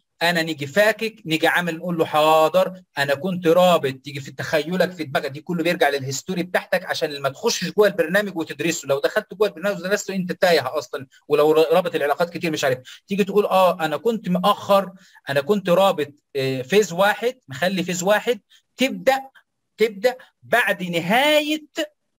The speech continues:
آه، زون اتنين فيز واحد". يعني انا كنت زون واحد، أن-، آه، زو-، فيز واحد كلها، فيز واحد كلها، الفيز دي كلها اخرتها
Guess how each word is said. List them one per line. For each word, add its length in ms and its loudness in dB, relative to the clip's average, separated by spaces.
آه، 180 0
زون 340 4
اتنين 360 0
فيز 320 -2
واحد". 360 2
يعني 220 0
انا 80 -4
كنت 260 -6
زون 220 0
واحد، 460 0
أن-، 160 -2
آه، 140 0
زو-، 300 2
فيز 220 0
واحد 300 0
كلها، 540 0
فيز 160 -10
واحد 240 0
كلها، 460 -2
الفيز 280 0
دي 100 -2
كلها 420 0
اخرتها 800 2